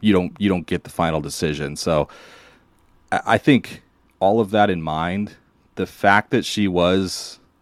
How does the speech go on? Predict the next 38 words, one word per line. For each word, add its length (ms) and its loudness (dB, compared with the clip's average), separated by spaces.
uh, 200 -8
finally 460 -2
willing 360 -2
to, 280 0
to 100 0
do 240 4
an 60 0
interview 420 0
and 100 -6
speak 280 -2
publicly 640 0
and, 180 -6
you 180 -2
know, 120 0
referred 500 2
not, 260 2
not 380 0
probably 480 2
in 100 -2
the 80 -4
strongest 680 -2
terms, 640 -2
but 320 -2
t-, 180 -10
seemed 380 0
to 80 0
suggest 680 -2
that 200 -2
there 180 0
was 140 -2
confidence 680 -4
in 100 -4
a, 180 -6
in 120 -6
a 80 -4
deal 320 -2
coming. 540 -2
Um, 480 0